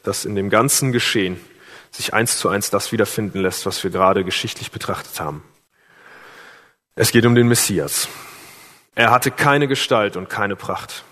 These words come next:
Und als wir ihn sahen, da hatte er kein Aussehen, dass wir ihn begehrt hätten. Er war verachtet und verlassen von den Menschen. Ein Mann, der Schmerzen und mit Leiden vertraut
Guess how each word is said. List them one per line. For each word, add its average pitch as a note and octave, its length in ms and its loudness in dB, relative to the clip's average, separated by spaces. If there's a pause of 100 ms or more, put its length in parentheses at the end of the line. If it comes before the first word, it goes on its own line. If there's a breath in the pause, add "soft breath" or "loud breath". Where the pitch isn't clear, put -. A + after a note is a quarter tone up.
(920 loud breath)
Und A#2 120 2
als C#3 240 4
wir C#3+ 100 4
ihn D#3+ 180 2
sahen, D#3 460 4
da A2+ 140 0
hatte B2+ 240 -2
er A2 180 0
kein B2 420 -4
Aussehen, G2+ 500 -6 (220)
dass - 260 -8
wir F#2 60 -6
ihn F#2 180 -10
begehrt F#2 400 -6
hätten. - 240 -18 (1200)
Er B2 240 4
war C3+ 140 4
verachtet C3+ 800 -4
und A2+ 120 -8
verlassen A2+ 600 -2
von G#2 240 -8
den G2+ 160 -4
Menschen. G#2+ 420 -4 (380 loud breath)
Ein B2 200 4
Mann, D3+ 280 4 (180)
der A2+ 140 0
Schmerzen C#3 680 0
und A#2 180 -10
mit C#3 180 -2
Leiden D3+ 300 2
vertraut B2 640 -2